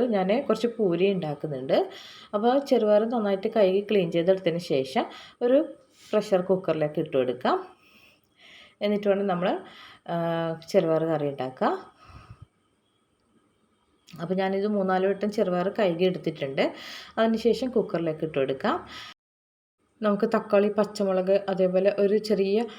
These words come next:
വലിയുള്ളിയും ഞാൻ മുറിച്ചെടുത്തിട്ടുണ്ട്. ഇഞ്ചി വെളുത്തുള്ളി പേസ്റ്റും കൂടി ഇട്ട് കൊടുക്കുക. എന്നിട്ട് ആവശ്യത്തിന് വെള്ളം കൂടി ഒഴിച്ച് കൊടുത്തതിന് ശേഷം നമുക്ക് സ്റ്റൗവിലേക്ക് വെച്ച് കൊടുക്കാം. കാൽ ടീസ്പൂൺ മഞ്ഞൾപ്പൊടിയും ചേർത്ത് കൊടുക്കണം.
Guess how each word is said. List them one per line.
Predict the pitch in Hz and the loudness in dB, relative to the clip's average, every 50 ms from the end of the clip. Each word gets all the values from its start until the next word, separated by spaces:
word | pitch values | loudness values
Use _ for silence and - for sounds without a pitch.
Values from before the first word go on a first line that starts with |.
| - - - - - - - | -20 -20 -20 -20 -14 -2 2
വലിയുള്ളിയും | 202 196 180 180 185 185 185 190 185 208 226 233 | 4 4 6 6 4 4 4 4 4 4 4 4
ഞാൻ | 220 190 180 180 190 | 2 2 2 0 0
മുറിച്ചെടുത്തിട്ടുണ്ട്. | 190 180 170 - - 180 160 165 - 180 - 185 185 185 185 247 - - | 0 0 0 0 2 2 2 2 0 -4 -4 -4 -4 -2 -2 -2 -2 0
ഇഞ്ചി | 190 180 175 160 175 190 | 0 0 0 2 2 2
വെളുത്തുള്ളി | 214 214 190 180 180 - 185 180 180 180 | 2 2 0 -2 -2 -2 0 0 0 0
പേസ്റ്റും | 180 180 160 156 156 - - 170 | 0 2 0 0 0 -2 -4 -2
കൂടി | 170 170 170 190 | -2 -2 -2 -2
ഇട്ട് | 185 - - 160 | -2 0 0 0
കൊടുക്കുക. | 147 147 156 160 214 294 359 - - - - - - - | 0 0 0 0 0 0 -2 -4 -12 -16 -18 -18 -8 -2
എന്നിട്ട് | - 226 220 196 196 226 277 302 | 0 2 2 2 0 0 0 2
ആവശ്യത്തിന് | 247 202 202 - - 214 202 - 208 208 214 202 | 4 2 2 2 0 0 0 0 0 2 4 4
വെള്ളം | 196 180 170 170 170 | 4 4 4 2 0
കൂടി | 170 165 170 175 175 165 - - - | -2 0 0 0 0 0 -2 -2 -2
ഒഴിച്ച് | 175 165 165 - 156 | -2 -2 -2 -2 -4
കൊടുത്തതിന് | 143 147 - 156 151 156 156 | -4 -4 -2 -4 -4 -4 -2
ശേഷം | - 131 120 - - - 233 302 320 294 | -2 0 0 0 -2 -2 -4 -4 -2 0
നമുക്ക് | 233 180 170 170 - - 349 359 | -2 -2 -2 -2 0 -2 -2 -2
സ്റ്റൗവിലേക്ക് | - - - - 190 165 160 160 156 143 151 147 175 | -4 -4 -2 0 0 0 0 0 0 0 0 0 0
വെച്ച് | 156 156 - 143 | -2 0 0 0
കൊടുക്കാം. | 127 120 - - 220 311 381 - - _ _ _ _ _ _ _ _ _ _ _ _ _ _ _ _ _ _ _ _ _ _ _ _ _ _ _ _ _ _ _ _ _ _ _ _ _ _ _ _ _ _ _ _ _ _ _ _ - | 0 0 0 -2 -2 -4 -4 -6 -16 _ _ _ _ _ _ _ _ _ _ _ _ _ _ _ _ _ _ _ _ _ _ _ _ _ _ _ _ _ _ _ _ _ _ _ _ _ _ _ _ _ _ _ _ _ _ _ _ -2
കാൽ | - 214 208 208 202 | 2 2 2 2 2
ടീസ്പൂൺ | - 240 233 233 - - 214 220 220 | 2 2 2 2 0 0 0 2 2
മഞ്ഞൾപ്പൊടിയും | 220 208 196 190 190 190 196 190 208 208 | 0 0 0 0 0 2 2 2 2 4
ചേർത്ത് | - 220 196 - - | 4 2 2 2 2
കൊടുക്കണം. | 170 160 160 165 165 196 | 0 0 0 -2 -2 -2